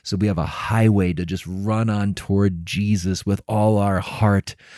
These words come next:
Let's not kick the can down the road and try to grow in virtue later in life. Right now, now is the acceptable time when Jesus is inviting us to love him more. And that's what I want to talk about in this week's podcast. So welcome to All Things Catholic. I'm your host,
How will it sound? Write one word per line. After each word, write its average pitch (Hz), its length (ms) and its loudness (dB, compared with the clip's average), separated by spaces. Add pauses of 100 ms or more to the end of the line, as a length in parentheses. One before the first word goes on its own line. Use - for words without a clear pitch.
(220)
Let's 143 240 4
not 143 240 4 (220)
kick 135 200 4
the 131 80 2
can 123 380 4
down 110 260 4
the 101 100 4
road 101 380 4
and 92 100 2
try 101 200 2
to 95 80 2
grow 98 240 2
in 92 120 4
virtue 95 400 2
later 87 380 4
in 80 100 4
life. 76 320 0 (440)
Right 127 280 4
now, 107 360 6
now 110 420 4
is 139 120 4
the 131 120 4
acceptable 117 580 2
time 90 440 0
when 78 160 0
Jesus 92 440 -2
is 90 120 0
inviting 85 420 2
us - 300 -8 (220)
to 95 100 0
love 78 220 -2
him 82 100 2
more. 82 260 6
And 73 100 0
that's - 220 -2
what 110 100 4
I 98 60 4
want 92 140 2
to 85 40 -2
talk 120 220 2
about 87 240 0 (340)
in 110 120 2
this 82 160 2
week's 98 160 2
podcast. - 400 2
So - 120 2
welcome 160 400 4 (460)
to - 80 -10
All 123 220 0
Things 123 260 4
Catholic. 123 320 4
I'm 107 140 6
your 107 80 6
host, 104 400 4